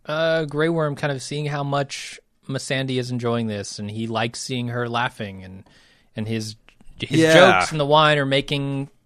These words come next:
Speaker 1: making her happy, and therefore making him happy. I
Speaker 2: Yes.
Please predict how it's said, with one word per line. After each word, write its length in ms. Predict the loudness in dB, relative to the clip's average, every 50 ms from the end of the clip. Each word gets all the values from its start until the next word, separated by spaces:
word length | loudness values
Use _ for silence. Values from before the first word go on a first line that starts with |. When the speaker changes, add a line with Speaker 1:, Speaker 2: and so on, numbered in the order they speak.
| _ _ _ _
Speaker 1:
making 360 | -10 -6 -4 -4 -4 -4 -4 0
her 180 | 2 4 4
happy, 360 | 4 4 4 2 2 0 0
and 100 | 0 0 0
therefore 240 | 0 0 0 0 0
making 260 | 0 -2 -2 -4 -4
him 180 | -2 -2 -2
happy. 440 | 0 0 -2 -2 -2 -2 -2 0 2
I 40 | 2
Speaker 2:
Yes. 440 | 2 0 0 -4 -6 -8 -10 -12 -14